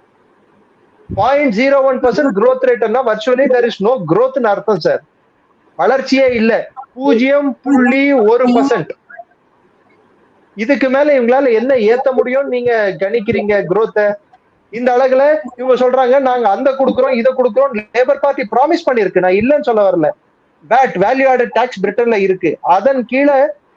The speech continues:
பள்ளிக்கூடங்களுக்கு, பள்ளி கல்வி நிறுவனங்களுக்கு கொடுத்திருக்கிற வேட் எக்ஸம்ஷனை இவங்க நீக்கிறாங்க. ஏழு பில்லியன் டாலர் நாங்க புதுசா, ஏழு பில்லியன்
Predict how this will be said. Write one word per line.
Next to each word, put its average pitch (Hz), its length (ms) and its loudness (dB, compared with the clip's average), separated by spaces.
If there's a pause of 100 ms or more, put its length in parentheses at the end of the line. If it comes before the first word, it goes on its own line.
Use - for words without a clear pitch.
(140)
பள்ளிக்கூடங்களுக்கு, 269 880 0
பள்ளி 277 400 0
கல்வி 294 360 2
நிறுவனங்களுக்கு 247 720 2
கொடுத்திருக்கிற 254 580 -2
வேட் 240 260 0
எக்ஸம்ஷனை 220 520 -2
இவங்க 262 200 2
நீக்கிறாங்க. 208 580 0 (520)
ஏழு 294 360 2
பில்லியன் 277 340 0
டாலர் 269 340 0
நாங்க 233 320 -2
புதுசா, 269 480 0
ஏழு 262 340 2
பில்லியன் 233 280 0